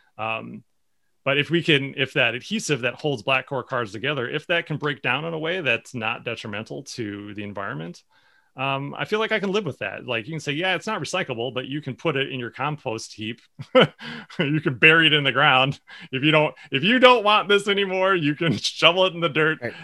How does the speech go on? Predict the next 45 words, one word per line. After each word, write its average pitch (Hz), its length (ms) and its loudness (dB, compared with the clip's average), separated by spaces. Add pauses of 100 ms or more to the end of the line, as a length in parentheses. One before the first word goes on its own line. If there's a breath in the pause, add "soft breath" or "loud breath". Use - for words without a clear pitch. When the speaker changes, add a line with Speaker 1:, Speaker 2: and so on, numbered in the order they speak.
(140)
Speaker 1:
and 117 200 -2
everything 139 320 0
will 143 60 -2
be 135 120 -2
fine. 139 380 -4
I 170 120 2
can 165 140 -2
live 139 140 0
with 110 120 -6
that. 104 180 -10 (140)
So, 123 500 -2
um, 117 520 -8 (180)
uh, - 400 -8 (160)
so 156 200 -2
we'll, 175 240 -2
we'll 185 160 -6
see. 151 360 -6
Like, 113 420 -2
a, 131 220 -8
a 135 40 -14 (160)
part 180 180 -2
of 143 140 -8 (600)
what 135 180 -4
I 127 200 -2
really 123 400 -4
wanted 120 480 -6
to 117 160 -12
happen 110 680 -8
with, 113 280 -10 (120)
uh, 107 220 -8
this 113 200 -14
Kickstarter 110 640 -8 (840 soft breath)
is 139 240 -4
for 127 320 -8
it 127 280 -10 (160)
to 123 200 -6
reach 127 540 -8 (280)
people 127 320 -6
who, 104 300 -10
who 151 140 -2
knew 147 380 2
more 139 300 0
than 110 140 -6
I 113 180 0
did, - 280 -10